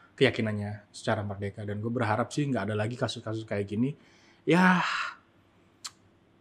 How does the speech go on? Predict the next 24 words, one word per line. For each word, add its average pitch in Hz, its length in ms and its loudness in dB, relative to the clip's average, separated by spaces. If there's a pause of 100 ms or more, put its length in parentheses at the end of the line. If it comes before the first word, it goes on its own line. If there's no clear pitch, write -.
(320)
gue 151 120 6
nggak 139 180 8
tahu 131 140 8
sih, 123 160 4
ini 143 340 2
udah 120 280 0
pandemi, 147 720 4
kita 143 220 -2
nggak 120 180 2
pernah, 110 320 0 (160)
apa, 113 240 -4
kita 127 240 0
nggak 113 240 2
juga 113 200 2
belajar 110 420 0
untuk 107 200 -6
peduli 110 460 0
dan, 104 240 -4 (680)
apa, 135 200 -4
mau 127 200 6
mendengar 110 680 4 (380)
orang 117 260 0
lain, 107 240 0 (220)
dan 107 180 -4